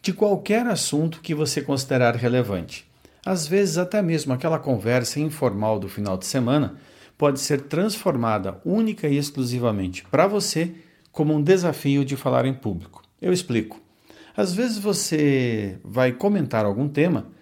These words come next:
e as pessoas vão achar que você está fazendo isso de maneira normal, tranquila, porém, você está encarando isso como se fosse uma apresentação. O segundo ponto importante é você entender que,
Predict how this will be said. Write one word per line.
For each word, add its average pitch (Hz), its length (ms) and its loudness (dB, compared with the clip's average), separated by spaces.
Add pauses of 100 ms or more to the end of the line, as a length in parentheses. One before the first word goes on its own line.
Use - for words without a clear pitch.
(300)
e 190 40 2
as 208 120 2
pessoas 196 360 0
vão 180 140 -2
achar 165 460 0
que 180 160 -8
você 180 340 -2
está 175 240 -2
fazendo 151 400 0
isso 151 180 -6
de 147 80 -4
maneira 147 380 2
normal, 139 560 4
tranquila, 123 500 0
porém, 175 420 2 (500)
você 113 280 0
está 156 200 -2
encarando 131 440 2
isso 139 300 0
como 143 240 0
se 139 140 -4
fosse 135 360 -2
uma 139 280 2
apresentação. 143 840 -2 (760)
O 135 60 -6
segundo 151 460 2
ponto 117 280 -2
importante 151 640 -2 (320)
é 143 80 -2
você 147 280 0
entender 147 600 -2
que, 104 380 -2